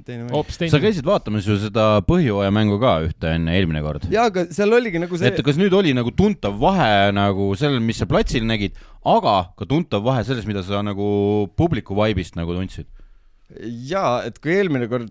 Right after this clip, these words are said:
Speaker 1: äh, Timberwolves ja Kings tundusid nagu hästi suured, siis see Warriors tundus nagu sihuke väike sats.
Speaker 2: <laughs>
Speaker 1: Jaa,
Speaker 2: Pi-,
Speaker 1: sihuke
Speaker 2: pisikesed poisid jooksid
Speaker 1: No,
Speaker 2: ringi.
Speaker 1: mitte päris nagu mehe torm, aga, aga enam-vähem, et, äh, noh, Green on, no kõik,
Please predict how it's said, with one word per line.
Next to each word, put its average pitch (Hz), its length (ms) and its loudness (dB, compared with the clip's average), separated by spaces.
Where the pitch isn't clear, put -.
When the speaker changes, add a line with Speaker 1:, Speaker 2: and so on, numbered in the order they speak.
Speaker 1:
äh, 123 380 0
Timberwolves 120 680 -2
ja 117 240 -2
Kings 156 320 -6
tundusid 110 400 -8
nagu 110 160 -8
hästi 139 240 -6
suured, 147 320 -6
siis 107 240 -12
see 110 140 -4
Warriors 160 320 -8
tundus 110 320 -12
nagu 104 160 -14
sihuke 110 300 -12
väike 151 240 -10
sats. 131 300 -16
Speaker 2:
<laughs> - 60 -16
Speaker 1:
Jaa, 156 140 -2
Speaker 2:
Pi-, 131 80 2
Speaker 1:
sihuke 135 100 -2
Speaker 2:
pisikesed 170 400 -4
poisid 196 240 0
jooksid 160 240 0
Speaker 1:
No, 156 60 0
Speaker 2:
ringi. 123 240 -4
Speaker 1:
mitte 208 320 -6
päris 202 240 -2
nagu 156 220 2
mehe 185 180 6
torm, 185 320 0
aga, 120 220 -2
aga 143 380 -2
enam-vähem, 160 680 -4
et, - 140 -12
äh, 120 640 -2
noh, 120 140 -10
Green 151 340 -6
on, 117 80 -6
no 139 80 -10
kõik, 190 240 -6